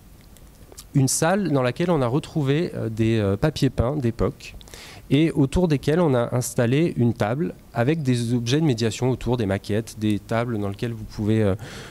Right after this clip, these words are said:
euh, voir des, des tiroirs dans lesquels vous pouvez, euh, voir des, des éléments de matériaux qui vous expliquent l'évolution des matériaux dans l'architecture de, de Chambéry. Et ce qui est intéressant, c'est qu'ici, on a, on est sur un,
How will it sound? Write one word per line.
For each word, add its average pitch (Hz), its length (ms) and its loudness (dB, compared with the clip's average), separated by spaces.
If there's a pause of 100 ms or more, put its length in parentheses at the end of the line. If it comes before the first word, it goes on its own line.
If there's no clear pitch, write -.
(160)
euh, 101 160 4
voir 123 280 0
des, 107 300 2
des 107 320 2
tiroirs 123 460 0
dans 110 80 2
lesquels 113 220 2
vous 110 100 0
pouvez, 107 380 2
euh, 98 180 4
voir 117 260 0
des, 101 420 2 (520)
des 113 160 2
éléments 123 280 2
de 135 60 -2
matériaux 117 480 2
qui - 140 -10
vous 104 140 -2
expliquent 113 400 -2
l'évolution 107 440 0
des 113 80 2
matériaux 104 420 0
dans 113 120 0
l'architecture 101 540 -2
de, 98 260 0 (440)
de 117 80 2
Chambéry. 110 440 0 (560)
Et - 80 2
ce - 80 -2
qui 170 80 2
est - 20 4
intéressant, 151 440 2
c'est - 140 -2
qu'ici, 147 300 -4
on 175 180 4
a, 131 220 0 (200)
on 135 240 4
est 196 100 2
sur 147 320 -2
un, 123 320 2